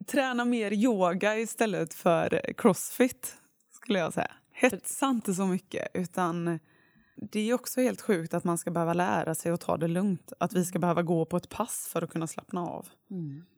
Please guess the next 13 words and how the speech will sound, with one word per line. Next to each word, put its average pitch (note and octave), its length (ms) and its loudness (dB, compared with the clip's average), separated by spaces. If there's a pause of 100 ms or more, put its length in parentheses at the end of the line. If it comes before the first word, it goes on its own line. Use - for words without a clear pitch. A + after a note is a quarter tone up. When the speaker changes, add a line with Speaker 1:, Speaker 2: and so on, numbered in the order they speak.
Speaker 1:
Men G#3+ 160 -2
om G3+ 160 -2
det G3 160 0
är G3 60 -4
det G#3+ 160 0
som F#3 180 -4
funkar, F#3 460 -4
så F#3+ 80 -6
gör F3+ 240 -2
det. F#3+ 140 -2 (760)
Man G3+ 140 -2
behöver F3 460 -2
inte F3 680 -4